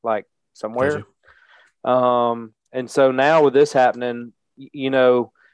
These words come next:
Speaker 1: football players can come back relatively quickly from A C L. Like, I figure he'll be probably ready for the most part to start the year next year. But even though he's gonna be ready to go, you see it time in and time out that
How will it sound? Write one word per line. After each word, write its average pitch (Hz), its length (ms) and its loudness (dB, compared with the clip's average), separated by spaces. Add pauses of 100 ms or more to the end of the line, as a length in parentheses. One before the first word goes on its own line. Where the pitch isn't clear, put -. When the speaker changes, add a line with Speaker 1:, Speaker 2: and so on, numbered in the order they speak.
(920)
Speaker 1:
football 208 260 2
players 147 380 4
can 127 160 -8
come 139 200 -4
back 131 200 2
relatively 135 560 -4
quickly 131 400 -4
from 143 160 -12
A 143 100 -2
C 143 240 -8
L. 151 260 -2
Like, 120 200 -6
I 135 120 -2
figure 139 600 -6
he'll 127 160 -10
be 131 340 -6 (260)
probably 131 580 -4
ready 123 380 -4
for 135 140 -12
the 123 60 -16
most 127 260 -8
part 135 320 -2 (140)
to 120 160 -14
start 123 320 -4
the 127 80 -14
year 123 220 -6
next 131 360 -12
year. 143 260 -6 (640)
But 135 120 0
even 247 180 2
though 214 120 4
he's 180 200 0
gonna 160 220 0
be 143 140 -2
ready 139 260 2
to 120 80 -4
go, 139 400 0 (240)
you 135 120 -14
see 170 180 -2
it 151 140 0
time 143 260 -4
in 135 140 -6
and 117 120 -12
time 123 240 -6
out 139 540 -6
that 113 300 -6